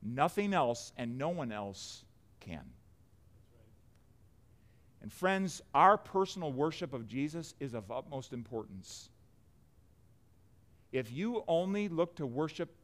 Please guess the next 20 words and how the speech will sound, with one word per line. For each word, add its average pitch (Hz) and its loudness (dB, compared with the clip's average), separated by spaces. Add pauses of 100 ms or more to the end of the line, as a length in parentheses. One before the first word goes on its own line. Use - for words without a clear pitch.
Jesus 143 -4 (200)
on 131 -2
Sunday, 160 -2 (840)
when 135 -4
we 131 -4
gather 135 2
here 147 -6
together, 131 -2
and 117 -6
on 92 -8
Wednesday, 151 -4 (680)
or 135 -2
when 127 -2
you're 147 0
with 143 0
a 135 -2
group 143 -4
of 135 -4
other 135 0
believers, 120 -6